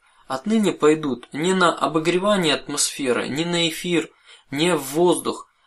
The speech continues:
а на полезные дела. Например, чемпионат мира по футболу на приз Кока-Колы. И еще один мировой чемпионат,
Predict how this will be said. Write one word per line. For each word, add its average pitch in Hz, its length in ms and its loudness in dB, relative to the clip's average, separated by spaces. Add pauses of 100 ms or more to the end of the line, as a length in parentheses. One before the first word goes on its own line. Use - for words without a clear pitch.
(180)
а 143 100 0
на 180 120 2
полезные 180 600 0
дела. 143 500 -2 (160)
Например, 196 680 0
чемпионат 165 600 0
мира 196 280 2
по - 160 -2
футболу 160 640 -2
на 123 160 -4
приз 180 320 -2
Кока-Колы. - 800 -4 (480)
И 139 80 -2
еще 185 340 4
один 180 360 4
мировой 156 380 4
чемпионат, 147 720 -2